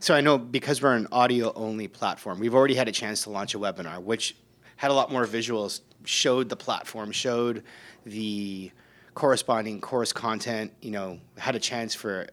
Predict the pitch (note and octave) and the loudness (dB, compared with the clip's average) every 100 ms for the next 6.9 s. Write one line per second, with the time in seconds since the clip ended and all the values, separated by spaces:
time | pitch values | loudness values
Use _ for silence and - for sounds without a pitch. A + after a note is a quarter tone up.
0 | - C3 C3 A2+ G#2 G#2 - - B2 B2+ | -6 0 0 0 -2 -4 -2 0 -2 -2
1 | A#2+ G#2 - B2 A#2+ - F#2 F2+ C#3+ D3 | -2 -2 -4 -8 -8 -6 -8 -6 0 0
2 | A2+ F#2 - - - - - - A2+ A#2+ | 2 -2 -4 -14 -20 -20 -12 -4 0 2
3 | B2+ - A2 - A2 G2 G#2 G2 F#2+ F#2+ | 2 0 -4 -4 -4 -2 0 0 0 0
4 | F2 - - G#2 - G2+ G#2 - G2+ G#2 | -2 -8 -16 -14 -8 -8 -6 -8 -8 -6
5 | G2 - F#2 - G#2+ A2+ B2 A#2+ A#2+ - | -6 -6 -10 -6 -6 -4 -4 -2 -2 0
6 | B2 G#2+ A#2+ B2+ A#2 A#2 A2+ G2+ | 0 2 4 4 4 2 2 0